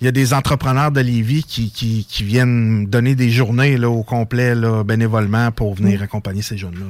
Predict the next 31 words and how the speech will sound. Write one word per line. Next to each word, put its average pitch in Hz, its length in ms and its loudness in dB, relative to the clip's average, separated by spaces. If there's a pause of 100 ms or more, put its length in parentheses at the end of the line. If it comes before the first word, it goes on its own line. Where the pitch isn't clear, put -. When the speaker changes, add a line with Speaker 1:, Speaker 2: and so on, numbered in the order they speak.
Speaker 2:
Oui, 220 200 2 (120)
puis - 100 -8
c'est 247 140 0
drôle 359 240 0
parce - 180 0
que 180 300 0
hier 247 240 2
encore, 247 360 0
je - 120 -8
parlais 185 180 0
avec, 180 340 -2
euh, 160 160 0
quelqu'un 175 320 0
d'autre 220 200 -2
qui 165 80 0
est - 80 -2
en 180 100 2
affaires 175 300 0
également, 196 600 2
puis - 140 -4 (640)
on 214 60 4
trouvait 226 400 0 (320)
tous 349 120 -10 (100)
les 285 80 2
deux 320 100 -4 (100)
encore 302 280 -2
qu'il 262 100 0
y 190 100 2
avait 220 140 -4
des 175 180 0
silos, 240 440 -2